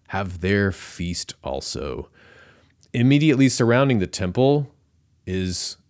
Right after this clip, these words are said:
a grove of cultivated trees." So he's talking about he builds a little temple on this land. So there's a grove of trees around it, cultivated,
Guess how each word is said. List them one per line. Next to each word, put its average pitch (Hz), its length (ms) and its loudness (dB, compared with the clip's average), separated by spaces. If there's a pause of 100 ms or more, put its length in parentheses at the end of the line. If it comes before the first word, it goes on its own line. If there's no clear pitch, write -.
a 85 160 -8
grove 90 460 -2
of 76 160 -8
cultivated 92 580 -4
trees." 104 420 -2
So 101 100 -8
he's 95 140 -8
talking 170 300 -10
about 123 140 -6
he - 80 -8
builds 104 360 -4
a 101 40 -8
little 95 200 -6
temple 80 540 -10 (120)
on 80 160 -10
this 73 200 -10
land. 82 340 -12 (400)
So - 120 -14
there's 76 160 -10
a - 20 -10
grove 127 280 2
of 110 120 0
trees 101 260 0
around 95 240 0
it, 95 140 -4
cultivated, 92 560 -2